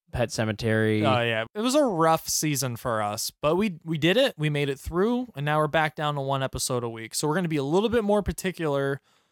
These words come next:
Speaker 2: with our movie choices.
Speaker 1: Mm-hmm.
Speaker 2: At least when we can be.
Speaker 1: But
Speaker 2: Now,
Speaker 1: yeah.
Speaker 2: I mean, Christmas is always huge. You're probably gonna have, like, four huge movies drop on Christmas alone. Nineteen seventeen, Star Wars, and I think there's one other one that's slated for Christmas already.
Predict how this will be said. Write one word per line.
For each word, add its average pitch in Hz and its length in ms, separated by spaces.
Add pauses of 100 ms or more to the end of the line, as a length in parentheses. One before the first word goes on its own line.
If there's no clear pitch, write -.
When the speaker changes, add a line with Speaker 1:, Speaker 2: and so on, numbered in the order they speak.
(380)
Speaker 2:
with 143 100
our 151 120
movie 143 280
choices. 113 640 (100)
Speaker 1:
Mm-hmm. 151 260 (140)
Speaker 2:
At 165 80
least 160 200
when 170 120
we 156 100
can 135 300
be. 110 260 (180)
Speaker 1:
But 156 120
Speaker 2:
Now, 143 80
Speaker 1:
yeah. 196 140
Speaker 2:
I 139 60
mean, 151 100
Christmas 175 340
is 131 120
always 120 300
huge. 113 400
You're 131 180 (160)
probably 143 240
gonna 135 100
have, 135 80
like, 123 140
four 135 320
huge 123 300
movies 113 340
drop 110 260
on 110 120
Christmas 117 360
alone. 110 440 (120)
Nineteen 131 340
seventeen, 123 500
Star 120 360
Wars, 117 280
and 113 100
I - 20
think 127 200
there's 123 180
one 113 140
other 110 200
one 110 160
that's 110 200
slated 110 320
for 110 100
Christmas 117 420
already. 113 460